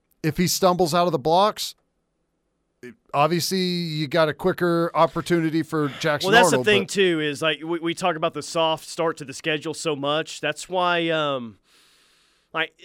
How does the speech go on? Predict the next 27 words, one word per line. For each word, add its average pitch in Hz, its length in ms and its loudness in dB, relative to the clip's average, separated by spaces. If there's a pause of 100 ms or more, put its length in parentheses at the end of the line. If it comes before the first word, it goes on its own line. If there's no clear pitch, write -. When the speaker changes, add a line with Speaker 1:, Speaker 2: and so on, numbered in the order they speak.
Speaker 2:
I, 170 200 -2
I 185 100 4
think 208 160 -2
they'll 180 160 -2
roll 208 240 2
through 175 180 -6
their 147 140 -6
three 175 260 -4
non-con 160 540 -4
games, 131 420 -6
but 135 220 -4
if 131 200 -8
Gabriel's 208 600 0
missing, 165 720 -4
you 170 140 -6
know, 139 100 -4
two 185 240 -8
or 175 60 -4
three 180 260 -2
wide 170 240 2
open 156 200 -6
throws 151 360 -2
a 139 60 -6
game, 151 460 -4
then 127 360 -4
we'll, 160 160 -10
we'll, 208 320 0